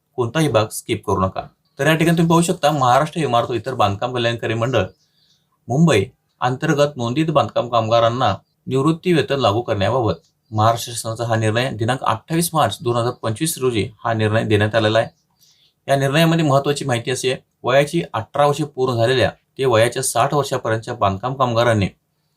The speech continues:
मागील एक वर्षात किमान नव्वद दिवस काम केले असल्यास मंडळाकडे नोंदणी करून घेतले जाते व त्याच्या नोंदणीचे दरवर्षी त्यास नूतनीकरण करावे लागते. संबंधित बांधकाम कामगारास त्याच्या सक्रिय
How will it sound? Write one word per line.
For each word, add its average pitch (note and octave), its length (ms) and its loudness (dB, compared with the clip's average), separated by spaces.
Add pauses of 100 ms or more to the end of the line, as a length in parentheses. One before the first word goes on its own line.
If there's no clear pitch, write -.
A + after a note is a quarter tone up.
(180)
मागील C3+ 520 2
एक C#3 220 -4
वर्षात A2 400 0 (100)
किमान A#2+ 280 -4
नव्वद C3 300 -2
दिवस C#3 220 -4
काम A2+ 220 -2
केले A2 220 -4
असल्यास G#2+ 400 -4 (220)
मंडळाकडे G#2+ 600 0
नोंदणी A#2 480 -4
करून A#2 240 -6
घेतले G#2+ 300 -6
जाते - 320 -6 (600)
व D#3+ 100 0
त्याच्या D#3 420 0 (160)
नोंदणीचे B2+ 760 -2 (580)
दरवर्षी C#3+ 720 0
त्यास B2 220 -2
नूतनीकरण A#2+ 520 -6
करावे G#2+ 360 0
लागते. - 320 -6 (360)
संबंधित D#3 640 2
बांधकाम C3+ 400 0
कामगारास B2+ 560 -2
त्याच्या B2+ 320 -6
सक्रिय C3+ 580 -2